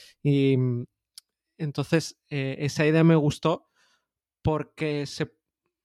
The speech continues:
eh, se puede extrapolar a, a muchas cosas. ¿Por qué defendemos tanto nuestras ideas? O, o, mm, ¿por qué discutimos tanto? ¿Por qué queremos tener la razón? Que también dice,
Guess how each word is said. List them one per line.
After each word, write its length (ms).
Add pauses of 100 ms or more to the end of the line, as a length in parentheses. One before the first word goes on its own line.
(240)
eh, 260
se 180
puede 240
extrapolar 560
a, 480 (100)
a 180
muchas 460
cosas. 460
¿Por 200
qué 120
defendemos 540
tanto 280
nuestras 460
ideas? 520 (380)
O, 640
o, 320
mm, 560
¿por 200
qué 120
discutimos 760
tanto? 520 (380)
¿Por 160
qué 100
queremos 380
tener 260
la 160
razón? 540
Que 100
también 320
dice, 360